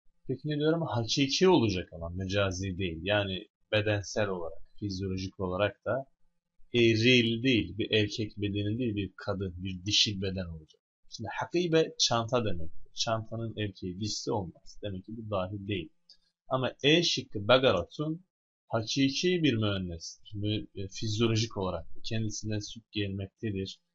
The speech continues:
doğum yapmaktadır. Yani bu bir nedir? Dişildir. Eril olsa hani inek değil, öküz derdik. Dolayısıyla lafzı olarak da ne var? T var, kapalı T. Tay merbuta var. Bu onun lafız olarak müennes olduğunu gösteriyor.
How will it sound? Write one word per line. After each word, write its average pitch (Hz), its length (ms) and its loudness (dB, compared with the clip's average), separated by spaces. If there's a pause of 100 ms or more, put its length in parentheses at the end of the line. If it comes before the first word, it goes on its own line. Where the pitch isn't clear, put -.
(280)
doğum 110 280 4
yapmaktadır. 98 800 0
Yani 196 280 -2
bu 104 140 -2
bir 113 180 0
nedir? 139 380 -4 (600)
Dişildir. 135 800 2 (500)
Eril 143 200 8
olsa 127 320 4
hani 147 240 0
inek 147 340 4
değil, 190 320 12 (140)
öküz 156 500 10
derdik. 92 420 4 (720)
Dolayısıyla 139 600 0
lafzı 127 360 4
olarak 113 340 6 (140)
da 90 280 0 (300)
ne 117 80 -4
var? 104 260 6 (120)
T 98 160 2
var, 87 160 4
kapalı 90 360 6
T. - 160 0 (140)
Tay 95 200 4
merbuta 85 540 4
var. 147 220 8
Bu 123 100 2
onun 101 240 4 (300)
lafız 117 340 2
olarak 101 320 6
müennes 90 360 -6
olduğunu 123 260 -2
gösteriyor. 156 480 0